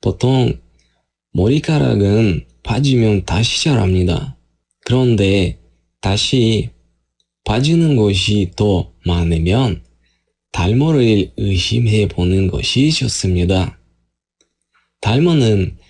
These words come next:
그 원인이 다양합니다. 아버지가 탈모면 아들이 탈모일 수 있고, 심한 스트레스나 불규칙한 생활 습관도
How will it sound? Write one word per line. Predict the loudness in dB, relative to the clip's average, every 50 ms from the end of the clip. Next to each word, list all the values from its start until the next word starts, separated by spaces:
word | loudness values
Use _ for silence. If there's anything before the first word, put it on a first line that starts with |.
| _ _ _ _
그 | -4 -2 0
원인이 | 0 2 2 2 2 2 2 2 2 2 2 2 2 0 -2 -8 _
다양합니다. | _ -8 -4 -2 -2 0 0 2 2 2 2 0 0 0 -2 -2 -4 -8 -18 _ _ _ _ _ _ _ _ _ _ _ _ _ _ _ _ _ _ _ _ _ _ _ _ _ _ _ _ _ _ _ _ _ -4
아버지가 | -4 -2 0 0 0 2 0 0 0 0 0 0 0 -2 -2
탈모면 | -2 -2 -2 0 0 0 0 0 0 0 0 0 0 2 2 0 0 -2 -6 -12 _ _ _ _ _ _ _ _ -6
아들이 | -4 -2 0 0 2 2 4 4 2 2 0 -2
탈모일 | -4 -4 -2 0 0 0 0 0 0 0 0 0 0 0
수 | -2 -2 0 0
있고, | 0 0 -2 _ -4 -2 0 2 2 0 -2 -4 _ _ _ _ _ _ _ _ _ _ _ _ _ _
심한 | -8 -4 -2 0 0 2 0 0
스트레스나 | -2 -2 -2 0 0 0 0 -2 -4 -4 -2 0 0 0 -2 -2 -4 -8 -12 _ _ _ _ _ _ _ _ _ _ _ _ _ _ _ _ _ _ _ _ _ _ _ _
불규칙한 | -2 -2 -2 0 0 -2 -2 0 0 -2 -2 -4 -4 -6 -4 -2 0 0 0 -2 -2 -4 -8 -16
생활 | -14 -8 -4 -2 -2 0 0 0 0 -2
습관도 | -2 -4 -6 -6 -8 _ _ _ _ _ _ _ _ -4 -2 0 0 0 0 -2 -2 -2 0 0 2 2 0 -2 -4 -8